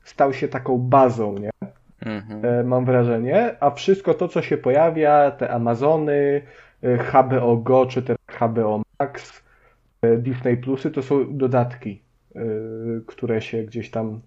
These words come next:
Speaker 1: czasami wykupuje.
Speaker 2: Mm, nie
Speaker 1: E,
Speaker 2: do
Speaker 1: przynajmniej w moim
Speaker 2: końca
Speaker 1: przypadku.
Speaker 2: się zgodzę raczej.
Speaker 1: Znaczy, znaczy Netflix jest chyba wciąż największy.
Speaker 2: Mm, ale dużo, dużo stracił,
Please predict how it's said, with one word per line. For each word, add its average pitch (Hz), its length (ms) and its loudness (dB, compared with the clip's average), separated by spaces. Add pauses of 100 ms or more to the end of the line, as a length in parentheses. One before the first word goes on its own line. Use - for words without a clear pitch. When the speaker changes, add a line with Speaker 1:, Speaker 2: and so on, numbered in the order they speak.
(320)
Speaker 1:
czasami 117 420 -2
wykupuje. 113 560 -2
Speaker 2:
Mm, 220 360 -4
nie 185 200 2
Speaker 1:
E, 180 60 2
Speaker 2:
do 127 220 2
Speaker 1:
przynajmniej 139 400 0
w - 20 6
moim 143 240 4
Speaker 2:
końca 127 300 -2
Speaker 1:
przypadku. 185 300 2
Speaker 2:
się 170 280 -8
zgodzę 185 920 -4
raczej. 202 640 -6
Speaker 1:
Znaczy, 180 220 -2 (420)
znaczy 135 220 -8
Netflix 156 380 2
jest 202 140 -2
chyba 175 200 0
wciąż 131 280 -2
największy. 110 580 -4 (480)
Speaker 2:
Mm, 135 640 -4 (1800)
ale 120 420 8 (140)
dużo, 117 680 2
dużo 107 600 0
stracił, 101 960 0